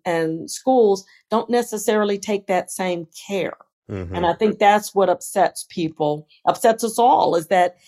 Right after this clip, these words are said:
Speaker 1: it's not being treated with the same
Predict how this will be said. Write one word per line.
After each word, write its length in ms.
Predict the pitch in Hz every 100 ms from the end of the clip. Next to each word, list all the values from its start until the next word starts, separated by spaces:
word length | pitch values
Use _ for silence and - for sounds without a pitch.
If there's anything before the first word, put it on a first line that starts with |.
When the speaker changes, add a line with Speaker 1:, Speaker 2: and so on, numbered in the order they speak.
| - _
Speaker 1:
it's 260 | 202 202 -
not 320 | 190 202 214 _ _
being 320 | 202 185 175 165
treated 640 | - 233 220 170 160 - _ _ -
with 180 | 185
the 120 | 196 175
same 540 | - 180 175 170